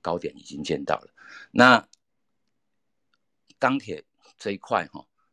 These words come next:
倒是一个可以琢磨的地方。如果你要选，选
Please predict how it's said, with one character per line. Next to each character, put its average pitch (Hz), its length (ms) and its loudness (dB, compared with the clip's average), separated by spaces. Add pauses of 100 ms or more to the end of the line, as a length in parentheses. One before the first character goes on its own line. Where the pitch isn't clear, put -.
(260)
倒 110 140 0
是 98 220 -8
一 87 120 -10
个 80 240 -10
可 - 180 -14
以 82 200 -10
琢 76 200 -10
磨 78 200 -8
的 73 100 -12
地 78 200 -10
方。 73 180 -6
如 98 100 2
果 101 120 6
你 80 100 -6
要 98 160 -2
选， 71 260 -10 (380)
选 80 260 -8